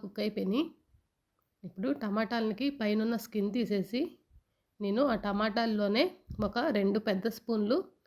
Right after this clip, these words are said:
ఉసిరికాయ తురుము వేసుకుంటున్నాను.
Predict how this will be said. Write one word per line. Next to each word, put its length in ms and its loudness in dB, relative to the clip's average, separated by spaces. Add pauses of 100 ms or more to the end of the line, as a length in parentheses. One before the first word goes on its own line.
(1160)
ఉసిరికాయ 340 0 (120)
తురుము 260 4
వేసుకుంటున్నాను. 640 -6